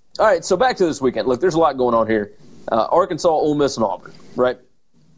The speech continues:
Here's the rundown on it. And I, I'm curious, I'll get your take after each one of these teams, okay? For Arkansas, you could actually see some fireworks here.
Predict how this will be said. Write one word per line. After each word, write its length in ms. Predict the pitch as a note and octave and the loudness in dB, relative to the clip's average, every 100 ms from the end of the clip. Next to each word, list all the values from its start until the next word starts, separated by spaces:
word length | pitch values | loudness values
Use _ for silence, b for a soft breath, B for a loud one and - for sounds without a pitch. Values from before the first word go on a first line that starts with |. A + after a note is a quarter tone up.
| _ _ _ _ _ | _ _ _ _ _
Here's 340 | A#2 G#3+ A3 | -2 -2 0
the 100 | E3+ | -2
rundown 420 | D#3 C#3+ A2+ G2+ F2 | 0 0 0 -6 -6
on 180 | D#2+ | -12
it. 80 | - - - - - | -18 -20 -20 -14 -2
And 140 | C3+ | 0
I, 240 | D#3 E3 D#3+ | 2 0 0
I'm 120 | D#3+ D#3 | -2 -2
curious, 500 | F#3+ F3+ E3 C#3+ - | 2 2 2 0 0
I'll 140 | D3+ | 0
get 240 | D#3 D3+ | 0 -2
your 100 | D#3+ | -2
take 260 | C#3+ C#3+ C3+ | 0 0 2
after 240 | B2+ - B2+ | 0 2 -2
each 160 | A#2 | 0
one 100 | A#2+ | -2
of 60 | A2 | 0
these 140 | G#2 | -2
teams, 200 | - G#2 G#2 | -4 -4 -2
okay? 200 | C3+ B2+ - _ _ _ - _ _ _ _ | -2 -2 -10 _ _ _ -20 _ _ _ _
For 140 | - D3 | 0 4
Arkansas, 500 | G3+ G3+ F#3 G#3 F#3 | 2 0 0 2 2
you 160 | D#3+ | 0
could 140 | D3+ D#3+ | 0 0
actually 320 | E3 D#3+ C3+ | 0 -2 -2
see 200 | - C#3+ | 0 0
some 140 | A#2+ | 0
fireworks 420 | A2+ B2+ B2+ B2 | 0 2 2 0
here. 320 | - C#3 B2+ | 0 2 0